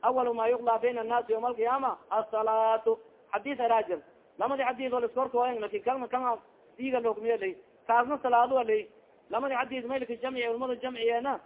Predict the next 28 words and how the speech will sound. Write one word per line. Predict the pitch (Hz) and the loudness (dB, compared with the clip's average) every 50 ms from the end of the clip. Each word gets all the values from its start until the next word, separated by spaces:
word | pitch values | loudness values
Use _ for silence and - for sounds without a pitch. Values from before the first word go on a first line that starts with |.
| - _ _ _ - | -16 _ _ _ -8
Lamada | - 214 262 254 226 | -4 -4 -2 -2 -2
hadiis | 226 220 226 220 | -2 -2 -2 -2
hadiis | 214 220 220 247 233 | -2 -2 -4 -6 -6
iskoor | - 214 226 240 220 | -2 0 0 0 0
kooyan. | 208 202 208 220 226 226 196 151 - _ _ _ _ - | -2 -2 0 0 0 0 -2 -6 -12 _ _ _ _ -6
Mucaarado | 180 202 196 208 220 220 226 240 254 | -4 0 2 2 4 2 2 0 0
dhahdi | 240 220 214 220 220 240 226 | -2 0 -2 0 0 0 -2
ku | 226 | -2
dhacayto | 214 226 214 220 220 220 233 233 | -2 -2 -2 -2 -2 -2 -4 -4
in | 233 | -4
iskoor | 226 - - 226 226 | -4 -2 -2 -2 0
kooyan | - 220 220 240 | 0 -2 -2 -2
la | 240 226 | -2 -2
arag. | 196 175 - - - - _ _ _ _ _ _ - | -2 -2 -6 -12 -18 -20 _ _ _ _ _ _ -4
Ya | 226 226 220 | -2 -2 -2
ma | 247 254 | -2 -4
iskhilaafaha | 226 233 - - 214 214 214 214 240 240 226 220 | -8 -8 -6 -2 0 0 0 2 0 0 0 0
ya | 208 202 | 0 -2
no | 208 233 233 - | -2 -4 -4 -6
iskoor | - - 226 233 226 233 | -4 -2 -2 -2 -2 -2
jeedan | 220 214 208 208 | -2 -2 -2 -2
dheer. | 226 254 240 180 - - - - _ _ _ - | -2 -2 -2 -4 -4 -10 -20 -20 _ _ _ -10
Hadii | 170 190 - 269 247 - | -10 -8 -8 -8 -4 -4
jamaaca | 233 247 254 233 220 - 220 214 | -4 -2 -2 -4 -2 -2 -4 -2
suurto | 220 214 208 208 226 240 240 | -2 -4 -2 0 2 2 2
wal | 233 233 233 - | 2 0 0 -2
jamciye | 220 208 214 220 226 | -2 -2 -2 -2 -2
maana. | 208 185 175 170 170 156 | -2 -4 -8 -8 -10 -12